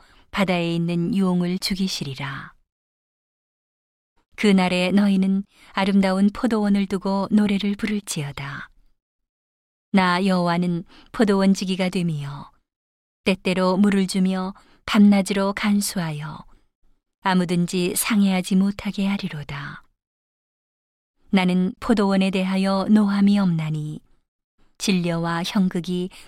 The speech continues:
나를 대적하여 싸운다 하자. 내가 그것을 밟고 모아 불사르리라. 그리하지 아니할 것 같으면 나의 힘을 의지하고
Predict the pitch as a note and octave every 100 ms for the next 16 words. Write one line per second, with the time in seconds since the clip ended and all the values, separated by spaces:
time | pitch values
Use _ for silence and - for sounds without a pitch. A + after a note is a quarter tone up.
0 | - G3+ F#3+ F#3+ F#3+ G#3 G3 G3 F#3+ -
1 | F3 F3+ F3+ - G3 F#3+ F3+ D#3 D3 -
2 | D3 C#3+ - _ _ _ _ _ _ _
3 | _ _ - F#3 F3+ F#3 - G3 F#3+ -
4 | F#3+ G3 F#3+ - G3 F#3+ G3+ G3+ G3 G3
5 | G3 - G#3+ G3+ - G3+ F3+ C#3+ C#3+ C#3
6 | D3+ - _ _ _ _ _ _ _ _
7 | _ _ _ _ _ - A3 G3+ F#3+ F3
8 | F#3 F3 E3+ F3+ E3+ - E3+ - F3 E3+
9 | E3 - _ - - G3+ F#3 F3+ F#3 G3
10 | F#3 F#3 F#3+ F3 F#3+ F3 E3 F3+ F3+